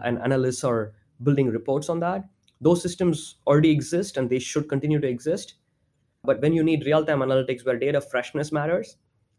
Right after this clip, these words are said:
and fast analytics matters, that's where we, that's where we play.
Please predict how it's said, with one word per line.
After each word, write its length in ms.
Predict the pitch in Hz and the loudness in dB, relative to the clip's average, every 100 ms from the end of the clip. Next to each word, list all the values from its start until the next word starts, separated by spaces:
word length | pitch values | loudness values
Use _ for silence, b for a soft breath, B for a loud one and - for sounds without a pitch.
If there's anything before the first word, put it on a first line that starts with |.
| - | -12
and 180 | 117 110 | -10 -2
fast 280 | 143 135 131 | -2 -2 -2
analytics 440 | 123 127 139 - | -2 -2 -4 -6
matters, 460 | 143 151 170 190 - | -6 -4 -6 -6 -12
that's 240 | - 107 - | -12 -10 -6
where 100 | 104 | -6
we, 180 | 107 - | -6 -8
that's 220 | - 117 | -10 -6
where 120 | 123 113 | -4 -4
we 100 | 104 | -6
play. 340 | 113 151 208 | -4 -6 -8